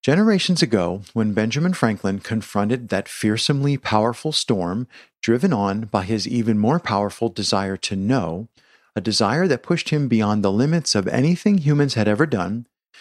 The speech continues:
he was driven by the urge to discover, the urge to take action to learn what it was and what made it work.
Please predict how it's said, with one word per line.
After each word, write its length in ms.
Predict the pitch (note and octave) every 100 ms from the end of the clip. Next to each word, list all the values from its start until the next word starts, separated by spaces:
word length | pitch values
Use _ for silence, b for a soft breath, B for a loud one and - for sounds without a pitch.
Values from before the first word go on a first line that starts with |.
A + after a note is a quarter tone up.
| B B B
he 120 | -
was 200 | B2 A#2+
driven 360 | - B2+ D3 G3+
by 120 | G3+
the 160 | F3 B2+
urge 420 | B2 A#2 - -
to 120 | -
discover, 680 | G#2+ A2 - G3 F3 E2 F#2+ _ _ b b -
the 140 | A#2+
urge 360 | A2 C3+ C#3 -
to 120 | -
take 260 | - A#2 -
action 520 | G#2+ A#2+ - A2+ G#2
to 180 | - A#2
learn 460 | A2+ D#3 C3 F#2 G2+ F#2+
what 220 | G#2+ C3+
it 100 | F3
was 440 | G2+ F2+ G#2+ - -
and 180 | B2+ C#3
what 200 | A#2 -
made 180 | G2 F#2+
it 120 | -
work. 440 | A2 F#2 D#2+ -